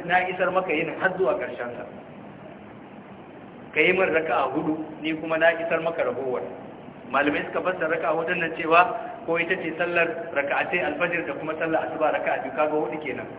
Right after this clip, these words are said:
Ko kuma walaha ce, ko kuma a'a, salatu shuruq ce, ba walaha ba, lokacin da rana ta daga, bayan ka yi sallar asuba a masallaci, ka ci gaba da zikiri,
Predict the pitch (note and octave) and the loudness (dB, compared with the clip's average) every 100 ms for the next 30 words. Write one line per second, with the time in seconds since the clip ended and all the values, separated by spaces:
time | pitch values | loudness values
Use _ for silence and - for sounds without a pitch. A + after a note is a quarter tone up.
0 | - E3 E3 F3 E3+ C#3+ D3 F3 F3 F3 | -4 -2 -2 2 4 6 10 8 8 2
1 | E3 - - - F3+ F3 F3 F3 F3+ F3 | -2 -6 -10 -2 0 0 2 8 8 8
2 | D3 - - D#3 F3 - - D#3+ E3 F#3+ | 6 0 0 4 4 4 -4 0 6 6
3 | - F3+ F3+ F#3 - - - D3+ C#3+ C#3+ | 6 0 2 2 -2 -12 0 6 8 8
4 | C#3+ E3 E3+ F#3 F3+ F#3 F3 D3+ D#3+ E3+ | 6 6 6 4 4 0 0 4 4 6
5 | F3 F3+ F#3+ F#3 D#3 - - - E3+ E3 | 4 2 4 8 8 6 -2 6 6 6
6 | F3+ F3+ F3+ F3+ E3 - E3+ E3 D3+ E3+ | 2 2 2 2 2 2 2 2 0 -2
7 | F3+ F#3 F3+ G3+ - - - - F3 F#3+ | 2 2 2 -2 -4 -8 -12 -2 0 2
8 | F#3 F3 F3 D#3 F#3+ F3 F3+ G3 F#3+ | 4 4 4 2 2 2 2 2 0